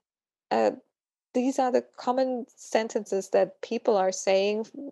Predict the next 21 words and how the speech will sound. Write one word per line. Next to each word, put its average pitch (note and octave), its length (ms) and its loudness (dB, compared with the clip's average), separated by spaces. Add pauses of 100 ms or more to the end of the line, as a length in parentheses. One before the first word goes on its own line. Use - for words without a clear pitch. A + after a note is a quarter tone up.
when G3 160 0
they're F#3+ 100 2
living F#3+ 360 2
a, G3 220 -2
a G3+ 80 -2
normal F3+ 480 0
life. C4+ 400 0
So F#3+ 400 2 (1120)
I A#3 100 -2
don't, D#4+ 260 -2 (220)
I G#3+ 120 -2
don't C#4 220 -2
think D4 160 -6
so. - 220 -4
Like, G#3 220 -4
for, G3+ 340 -4 (260)
for, G#3+ 240 -6 (480)
for G3 200 2
us, A#3+ 520 -2 (140)
for G3+ 140 -2
now, A#3 500 -4